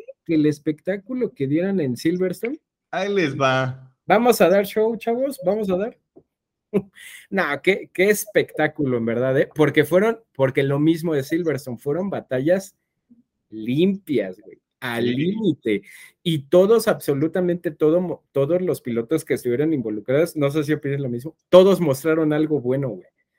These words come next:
Speaker 2: Sí.
Speaker 1: Todos se sacaron una del, de la chistera, pero buena, la de Wang Yushu, las de Mi-, Mick Schumacher, ¿sabes qué me encanta? Pero bueno, ahorita le damos un apartado. Me encanta la manera en que defiende, güey.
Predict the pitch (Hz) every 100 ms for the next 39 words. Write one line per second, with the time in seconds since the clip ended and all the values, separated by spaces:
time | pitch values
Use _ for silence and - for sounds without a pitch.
0 | _ _ - 98 - 175 208 214 175 139
1 | 135 147 180 202 180 190 196 165 135 120
2 | 117 117 117 117 120 _ 127 123 117 113
3 | - 113 - 143 190 - 139 117 110 104
4 | _ _ _ _ _ _ 113 120 160 156
5 | 123 117 120 120 139 143 139 135 - 123
6 | 131 151 180 175 127 123 113 127 - -
7 | - _ - 156 - 202 180 175 180 165
8 | 165 170 - 156 151 127 104 110 107 180
9 | 185 127 131 147 143 147 165 139 113 139
10 | 135 131 135 110 107 120 151 _ _ _
11 | _ _ _ _ _ _ _ _ _ 135
12 | 151 147 165 160 180 151 131 123 131 143
13 | 135 113 104 - - 127 117 104 90 -